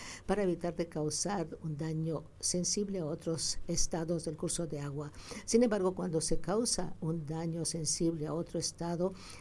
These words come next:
el artículo siete de la Convención requiere que el estado que ha causado el daño tome todas las medidas adecuadas,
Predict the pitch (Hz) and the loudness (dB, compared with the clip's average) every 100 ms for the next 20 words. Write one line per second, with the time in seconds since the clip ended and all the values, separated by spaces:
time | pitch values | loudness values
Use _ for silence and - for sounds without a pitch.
0 | - 175 180 196 240 196 - 175 185 180 | -4 2 2 2 4 4 4 2 2 0
1 | 165 151 165 160 156 - 165 165 175 185 | 0 0 0 0 0 0 0 0 0 0
2 | 185 - 175 170 180 196 196 - 160 156 | -2 -4 0 0 0 0 0 0 -2 -2
3 | - 170 185 165 156 151 165 156 175 175 | 0 0 0 0 -2 -4 -4 -2 0 0
4 | 165 165 165 170 175 - 165 170 160 170 | 0 -2 -2 0 0 2 0 2 2 2
5 | 170 156 156 - 165 160 156 156 170 160 | 2 0 0 -2 0 0 0 0 0 0
6 | 156 160 160 165 156 | -2 -2 0 0 0